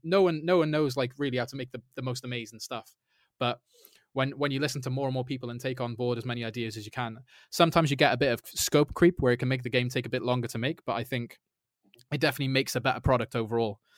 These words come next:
uh, by repeatedly listening to the feedback that you're having. So any, any feedback you can get, like,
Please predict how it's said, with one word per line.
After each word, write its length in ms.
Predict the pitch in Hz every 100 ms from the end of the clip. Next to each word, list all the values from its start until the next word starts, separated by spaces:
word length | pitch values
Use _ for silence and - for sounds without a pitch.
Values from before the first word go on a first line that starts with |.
| _ _
uh, 160 | 113 110
by 140 | 120
repeatedly 460 | 117 - 139 123 120
listening 380 | 117 - 117 110
to 260 | 123 113 - _ -
the 120 | 117
feedback 400 | - 120 120 -
that 60 | 113
you're 100 | 113
having. 240 | 110 104
So 220 | - 110 -
any, 280 | 156 156 147
any 200 | 147 151
feedback 420 | 131 139 127 127
you 80 | 127
can 120 | 123
get, 220 | 123 131 - _ _ -
like, 320 | 110 107